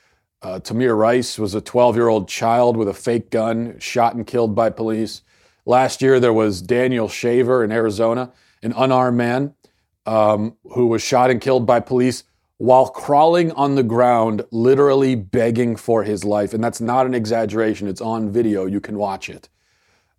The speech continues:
Uh, he was on his, on the ground, crawling, begging for his life, and they shot and killed him. Now, y-, you can look at these kinds of cases, as, as I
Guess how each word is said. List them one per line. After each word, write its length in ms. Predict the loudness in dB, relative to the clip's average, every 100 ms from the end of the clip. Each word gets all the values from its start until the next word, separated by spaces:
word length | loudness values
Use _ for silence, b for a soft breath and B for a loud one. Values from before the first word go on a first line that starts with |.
| _
Uh, 300 | 0 2 2
he 160 | -2 0
was 180 | 0 0
on 280 | 0 0 0
his, 260 | -6 -6
on 260 | -4 -2 0
the 80 | 0
ground, 520 | 0 0 -2 -4 -6 _ _ _ _ _ _ _ _
crawling, 680 | -14 -2 2 2 2 -2 -8
begging 420 | -4 -2 -2 -4
for 160 | -4 -4
his 160 | -2 -2
life, 440 | 0 -2 -8 -20 _ _ _ _ _ _ _ -8
and 320 | -4 -4 -4
they 120 | -4
shot 340 | -4 -4 -4 -6
and 80 | -12
killed 220 | -14 -14
him. 120 | -20 _ _ _ _ _ _ _ _ _ _ _ _ _ -4
Now, 420 | 2 2 2 -6 _ _ _ _ _ _ _ _ _ _ -2
y-, 140 | -2 4
you 200 | 6 8
can 180 | 8 8
look 180 | 8
at 260 | 8 6 2 _ _ _ _ 2
these 260 | 6 6
kinds 260 | 6 4 4
of 100 | 2
cases, 440 | 4 4 4 2
as, 340 | 4 6 6 4
as 240 | 4 8
I 400 | 8 8 6